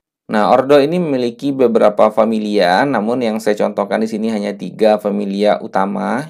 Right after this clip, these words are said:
yang umumnya ditemukan di lokasi di sekitar kita. Yang pertama kita lihat adalah ordo Cococales. Nah, di mana ordo Cococales ini dia berbentuk tunggal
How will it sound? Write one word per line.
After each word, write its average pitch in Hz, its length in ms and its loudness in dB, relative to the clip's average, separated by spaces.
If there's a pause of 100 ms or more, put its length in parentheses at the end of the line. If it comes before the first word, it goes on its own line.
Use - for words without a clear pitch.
(200)
yang 98 640 -4
umumnya 120 560 0 (320)
ditemukan 104 880 -4
di 101 320 -6
lokasi 98 720 -4
di 92 80 -8
sekitar 92 480 -8
kita. 92 560 -4 (880)
Yang 143 160 2
pertama 165 320 0
kita 131 400 0
lihat 135 320 0
adalah 123 400 2
ordo 131 880 4 (240)
Cococales. 110 1120 2
Nah, 104 160 -6
di 110 80 -4
mana 123 320 0
ordo 123 320 0
Cococales 123 640 0
ini 113 560 -6 (400)
dia 156 240 -2
berbentuk 120 560 0
tunggal 107 800 -2